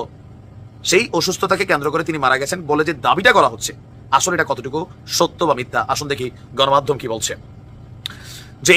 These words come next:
এই গণমাধ্যমগুলোর ফটোকার্ড কিংবা সংবাদ প্রকাশিত হয়েছে, যেমন ধরেন যমুনা টেলিভিশন অথবা ঢাকা পোস্ট অথবা আরটিভি, তো তারা যে কিউ কার্ডটা বানায়, নিচে একটা লেখা থাকে, উপরে একটা আইকন থাকে, আপনি Google-এ সার্চ করলে তাদের এই যে লোগোটা,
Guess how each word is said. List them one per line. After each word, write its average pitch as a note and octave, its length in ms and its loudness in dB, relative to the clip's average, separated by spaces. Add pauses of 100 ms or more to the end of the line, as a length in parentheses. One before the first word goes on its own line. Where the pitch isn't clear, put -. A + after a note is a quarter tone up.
এই A3 140 4
গণমাধ্যমগুলোর G#3+ 600 4
ফটোকার্ড E3 480 4
কিংবা D3+ 220 4 (300)
সংবাদ F3 400 2
প্রকাশিত D3 300 0
হয়েছে, B2 300 -2
যেমন E3 140 -6
ধরেন E3 200 0 (380)
যমুনা G3 260 2
টেলিভিশন B2 340 -6 (580)
অথবা D3+ 180 6 (140)
ঢাকা C#3 260 4
পোস্ট B2+ 200 -6 (140)
অথবা D#3+ 220 2 (440)
আরটিভি, D3 380 -2 (540)
তো D3+ 140 -4
তারা E3 220 8
যে A3+ 120 -4
কিউ D#3+ 120 -2
কার্ডটা F3+ 300 4
বানায়, C3+ 240 2 (160)
নিচে D3 180 -6
একটা D#3+ 180 0
লেখা C3+ 220 -4
থাকে, D3+ 180 -6 (420)
উপরে D3 220 2
একটা E3 120 2 (460)
আইকন D3 300 -2
থাকে, B2+ 180 -4
আপনি D#3+ 160 -4
Google-এ D#3 260 -2
সার্চ C#3+ 160 2
করলে D3+ 180 -4
তাদের D3 160 0 (440)
এই C#3 160 -2
যে C#3+ 60 2 (140)
লোগোটা, D#3+ 320 6